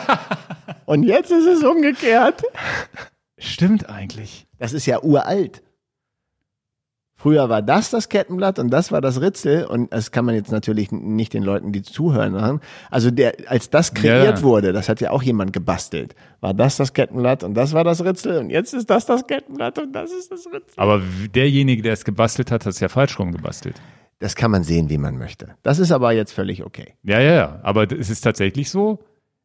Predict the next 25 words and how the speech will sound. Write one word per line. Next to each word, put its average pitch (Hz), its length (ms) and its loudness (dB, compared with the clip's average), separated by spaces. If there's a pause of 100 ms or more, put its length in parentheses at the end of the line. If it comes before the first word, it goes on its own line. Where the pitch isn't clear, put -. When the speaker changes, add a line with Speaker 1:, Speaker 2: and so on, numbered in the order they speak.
(240)
Speaker 2:
es - 180 -4
sah 113 180 4
jetzt - 480 -2 (420)
definitiv, 135 640 2
weil 117 120 4
man 117 160 2
ja 107 80 0
einen 101 100 -2
Berg 92 260 -2
hochfährt, 170 640 -2 (160)
vorne 113 360 2
kleines 101 380 -2
Blatt, 123 240 0
hinten 110 240 -2
großes 92 380 -4
Blatt, 196 200 0
genau 110 380 4
so 139 220 0
passend 135 360 -2
aus. 87 380 -8
Speaker 1:
Aber 98 240 -2
so 101 260 2
ist - 280 -8
es - 160 -12
gewesen. 90 460 -4